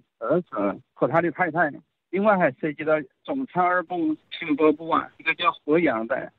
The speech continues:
人员。这个团伙呢有好几十个人。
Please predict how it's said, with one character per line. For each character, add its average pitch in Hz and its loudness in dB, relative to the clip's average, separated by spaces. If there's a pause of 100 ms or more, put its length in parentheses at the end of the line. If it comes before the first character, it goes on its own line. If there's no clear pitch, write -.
(120)
人 139 4
员。 107 6 (300)
这 175 -2
个 196 4
团 156 2
伙 160 2
呢 156 4
有 156 2
好 131 2
几 156 6
十 143 -2
个 131 2
人。 95 -2